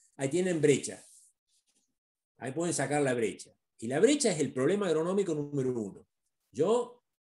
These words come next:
si mi ob-, parto como objetivo que tengo que llegar a hacer, si hago eficiente el uso de todos los recursos para producir, de la tierra, del capital y del trabajo,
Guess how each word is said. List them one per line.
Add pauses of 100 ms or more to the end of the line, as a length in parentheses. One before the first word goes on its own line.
(120)
si
mi
ob-, (760)
parto
como
objetivo
que
tengo
que
llegar (560)
a
hacer, (240)
si
hago
eficiente
el
uso
de
todos
los
recursos
para
producir,
de
la
tierra,
del
capital
y
del
trabajo,